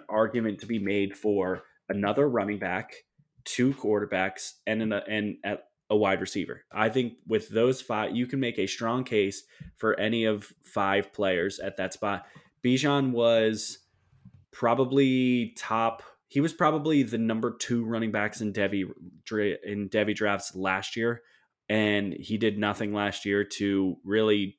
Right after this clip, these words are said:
devalue himself, which is, to be honest, kind of difficult as a running back. I think most running backs that start off very high tend to slip in value as the year goes on, and Bijan didn't have any of that. I think we,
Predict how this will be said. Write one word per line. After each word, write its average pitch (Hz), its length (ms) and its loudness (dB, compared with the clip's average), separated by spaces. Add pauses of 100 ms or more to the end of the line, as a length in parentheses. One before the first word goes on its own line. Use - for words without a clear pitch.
(160)
devalue 101 640 0
himself, 95 480 -4
which 101 180 -2
is, 104 280 0 (500)
to - 120 -2
be 110 120 4
honest, 113 400 2
kind 107 300 0
of 98 120 0
difficult 127 540 0
as 127 140 -2
a 147 80 0
running 151 260 0
back. 160 280 -2
I 95 60 2
think 107 220 -4
most 101 300 -2
running 104 220 -2
backs 101 400 -4 (120)
that 101 180 -4
start 104 300 -2
off 104 220 0
very 101 200 2
high 98 280 0
tend 104 260 -6
to 92 120 -8
slip 110 480 -4 (400)
in 120 140 -2
value 117 280 0
as 117 120 -2
the 113 100 -6
year 113 120 -2
goes 117 220 0
on, 120 300 -4 (400)
and 101 680 0
Bijan 113 460 0
didn't 104 340 0
have 104 220 -4
any 107 160 0
of 104 60 -2
that. 107 240 0
I 95 60 -6
think 107 260 -8
we, 107 420 -2